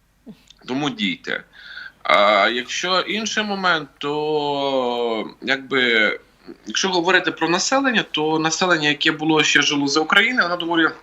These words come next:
спокійно, адекватно на це прореагувало. А от понаїхавши, чуть-чуть боїться. І це спричинило ще великий дуже сплеск, е,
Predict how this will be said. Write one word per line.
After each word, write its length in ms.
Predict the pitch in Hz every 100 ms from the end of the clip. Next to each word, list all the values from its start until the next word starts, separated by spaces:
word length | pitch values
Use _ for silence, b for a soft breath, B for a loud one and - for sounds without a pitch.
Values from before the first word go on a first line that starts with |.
| _ _ _ _ _ _ _ - -
спокійно, 560 | - - 175 - 160 131
адекватно 480 | 120 - 160 123 117
на 60 |
це 200 | 113 -
прореагувало. 760 | - 120 110 107 101 82 80 98 - _ B B B B B B B B _
А 100 | 120
от 200 | 135 -
понаїхавши, 720 | 135 135 143 202 233 220 208
чуть-чуть 360 | - - 147 143
боїться. 500 | 135 85 - - - _ _ _ B B B B B B _ _
І 1040 | - 117 131 135 135 135 131 131 131 127 123
це 140 | - 180
спричинило 640 | - 170 - 175 170 156
ще 460 | - - 147 143 131
великий 440 | 123 143 151 131
дуже 260 | 131 131 135
сплеск, 580 | - 143 143 156 -
е, 60 | -